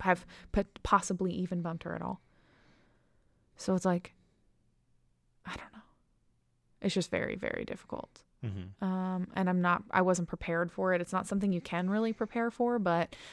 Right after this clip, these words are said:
Speaker 1: I wasn't prepared for it. And the people that can do it are saints.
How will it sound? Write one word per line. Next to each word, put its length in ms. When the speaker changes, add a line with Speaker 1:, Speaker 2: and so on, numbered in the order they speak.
Speaker 1:
I 80
wasn't 420
prepared 420
for 240
it. 120
And 200
the 60
people 320
that 140
can 320
do 180
it 200
are 160
saints. 840